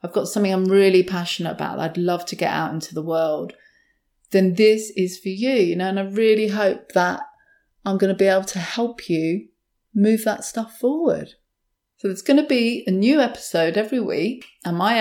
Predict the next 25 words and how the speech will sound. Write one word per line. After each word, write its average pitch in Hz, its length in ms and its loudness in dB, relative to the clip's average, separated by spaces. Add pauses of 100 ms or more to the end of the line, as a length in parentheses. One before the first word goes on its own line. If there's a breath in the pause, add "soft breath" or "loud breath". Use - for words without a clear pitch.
aim 190 200 0
is 190 140 -6
to 180 100 -6
give 175 260 -2
you 170 100 -4
not 170 300 -6
only 220 320 2
food 269 400 -4
for 302 80 -6
thought, 151 640 -4
but - 120 -4
also 180 340 0
opportunities 196 1160 -2
to - 100 -12
take 175 380 -6
action 156 460 -10
so - 140 -6
you 175 140 -2
can 190 220 -2
personally 220 800 -4
help 160 280 -4
us 156 180 -8
create 160 360 -4
positive 160 460 -10
change. 139 600 -8